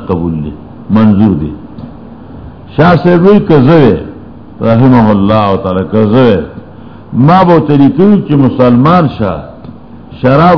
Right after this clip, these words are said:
ښه نه دي په دین کې، خو تا سره په ایمان کې شرط دا نه لګو مسلمان شه. مسلمان شوی نو الله به د شرابو پر ښودو توفیق هم ورکړو که نه.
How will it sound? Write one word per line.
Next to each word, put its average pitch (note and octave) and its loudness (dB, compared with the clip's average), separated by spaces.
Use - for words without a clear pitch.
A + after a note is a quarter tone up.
ښه E3+ 2
نه A3+ 4
دي F3 2
په B2 0
دین G#2 2
کې، F2+ -6
خو B2+ 0
تا F#3 0
سره D#3 2
په A#2+ -4
ایمان D3+ 0
کې C#3 -4
شرط E3 2
دا C#3+ 2
نه C#3+ 0
لګو A#2 0
مسلمان F#2+ -2
شه. - -14
مسلمان A#2+ 2
شوی E3 4
نو B2 4
الله B2 4
به A#2 0
د G#2 -2
شرابو A2 0
پر G2+ -6
ښودو G2+ -4
توفیق A2+ -2
هم B2+ 0
ورکړو D#2+ -6
که D2+ -8
نه. - -16